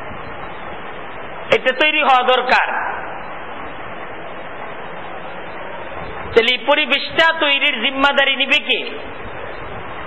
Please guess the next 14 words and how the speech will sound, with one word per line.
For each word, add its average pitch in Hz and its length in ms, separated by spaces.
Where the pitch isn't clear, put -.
এজন্য 220 240
আমি 262 200
আপনি 240 320
যদি 196 340
এই 196 120
নিয়ত 226 220
করি, 151 300
আমি 240 120
আপনি 254 340
যদি 240 140
এই 277 340
ইচ্ছা 277 360
করি 160 240
যে 170 100